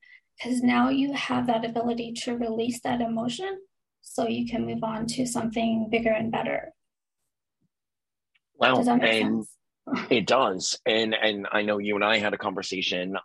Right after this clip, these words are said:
Speaker 2: Um, I, I'm someone who struggles with sleep. And
Speaker 1: Mm-hmm.
Speaker 2: I think part, a part of it is my racing mind, et cetera. So,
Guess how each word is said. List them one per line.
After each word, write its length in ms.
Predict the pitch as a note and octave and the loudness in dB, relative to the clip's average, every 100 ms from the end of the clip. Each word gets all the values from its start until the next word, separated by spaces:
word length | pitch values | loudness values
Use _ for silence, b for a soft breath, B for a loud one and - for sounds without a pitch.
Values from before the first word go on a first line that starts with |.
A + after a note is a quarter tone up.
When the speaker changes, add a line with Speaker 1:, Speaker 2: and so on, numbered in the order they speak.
| - | -2
Speaker 2:
Um, 360 | F#2+ F2+ F2+ - - | 0 0 -2 -6 -8
I, 100 | F2 F#2+ | -2 -2
I'm 160 | F#2+ | -2
someone 240 | F#2+ F#2+ F2 | -2 -2 0
who 120 | G2 | -2
struggles 440 | - F#2 F#2 F2+ | 0 2 0 -2
with 140 | F2+ - | -6 -2
sleep. 440 | - G#2+ G2 F#2+ _ B B B - | 0 2 2 -2 _ B B B 0
And 480 | G2 F#2 F2+ F#2 - | 2 4 4 4 4
Speaker 1:
Mm-hmm. 120 | - - | 2 0
Speaker 2:
I 100 | G2+ | -2
think 320 | F#2+ G2 G2 - | -2 -2 -2 -2
part, 480 | - G2 F#2 G2 - | 2 4 4 2 0
a 60 | F#2 | -2
part 360 | - - G2 F2+ | -2 -4 -2 0
of 100 | F2 | 0
it 80 | F2 | -2
is 160 | E2 | -2
my 80 | F#2 | -2
racing 400 | F2+ F#2 - F2 | 0 -2 -4 -2
mind, 280 | G#2+ A2+ G#2 | 0 2 2
et 140 | F#2+ | 0
cetera. 380 | - G2 F#2 F2+ | 0 2 2 2
So, 340 | - G2 F#2 | 0 0 0